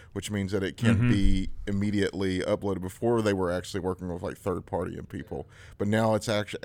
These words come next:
Speaker 1: Apple's own thing. I would, I was most impressed with it because last weekend I wanted to go to a wine shop in the Sunset District,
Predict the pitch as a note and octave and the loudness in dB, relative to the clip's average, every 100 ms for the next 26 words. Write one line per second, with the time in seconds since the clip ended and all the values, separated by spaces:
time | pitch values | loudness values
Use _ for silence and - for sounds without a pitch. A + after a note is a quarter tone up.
0 | - G2+ - G2 F#2 G#2 G#2 - G#2 G#2+ | -6 -6 -4 -4 -2 -2 -4 -4 -4 -4
1 | - - F2 A2+ C3 B2 A#2+ A#2 A#2 B2+ | -10 -10 2 2 6 4 4 4 6 6
2 | C#3 C#3+ C3 A#2+ A#2+ C#3 C3+ A#2+ G2 A2 | 6 0 0 0 0 -2 -2 -2 -4 -8
3 | F#2 G2 G#2+ - G#2+ G#2+ A#2+ A2+ G2 F#2+ | -2 0 0 -2 -4 -2 -4 -4 -4 -2
4 | G2+ G2+ F#2+ G2+ G#2+ F#2 F#2 F2 G2+ - | -2 -2 -2 -4 -2 -4 -4 -6 -8 -8
5 | G#2+ - F#2+ G#2+ G#2 G2+ A#2 - A2 B2 | -10 -8 -10 -8 -8 -6 -8 -6 -10 -8
6 | A#2 | -10